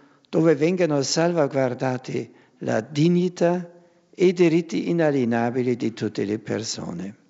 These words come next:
A quanti condividono la fede in Cristo, la Chiesa chiede di testimoniarla oggi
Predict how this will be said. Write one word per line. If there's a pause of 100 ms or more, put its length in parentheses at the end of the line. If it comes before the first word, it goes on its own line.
(1700)
A
quanti
condividono
la
fede
in
Cristo, (560)
la
Chiesa
chiede
di
testimoniarla
oggi